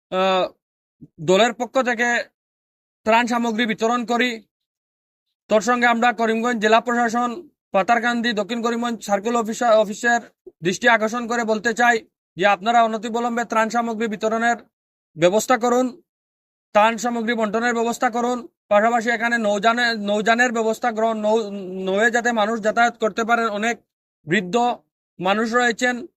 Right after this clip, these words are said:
বে-, অনেক অসুস্থ মানুষ রয়েছেন, তা ওনারা যাতে যাতায়াত করতে পারেন, এই ব্যবস্থা হাতে নিন। এবং অস্থায়ী যাতে শিবির, অস্থায়ী শিবির যাতে সরকারের পক্ষ থেকে এখানে বানানো হয়, যাতে মানুষরা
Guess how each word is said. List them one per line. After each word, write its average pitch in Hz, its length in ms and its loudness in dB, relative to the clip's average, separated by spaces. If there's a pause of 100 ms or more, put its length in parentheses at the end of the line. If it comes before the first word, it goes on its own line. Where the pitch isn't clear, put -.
(220)
বে-, 170 460 2
অনেক 220 300 2
অসুস্থ 220 320 -2
মানুষ 233 400 0
রয়েছেন, 240 300 -2
তা 226 120 0
ওনারা 226 280 0
যাতে 220 200 -4
যাতায়াত 208 400 2
করতে 226 260 -4
পারেন, 240 260 -2 (340)
এই 196 160 -2
ব্যবস্থা 302 440 -2
হাতে 214 240 2
নিন। 262 180 2 (300)
এবং 226 340 0
অস্থায়ী 269 500 2
যাতে 247 280 2 (920)
শিবির, 208 440 0 (440)
অস্থায়ী 254 360 4
শিবির 226 360 -2
যাতে 233 200 0
সরকারের 220 400 2
পক্ষ 220 260 -10
থেকে 214 220 0 (340)
এখানে 214 300 2
বানানো 208 320 0
হয়, 233 140 -2
যাতে 208 240 -2
মানুষরা 202 500 0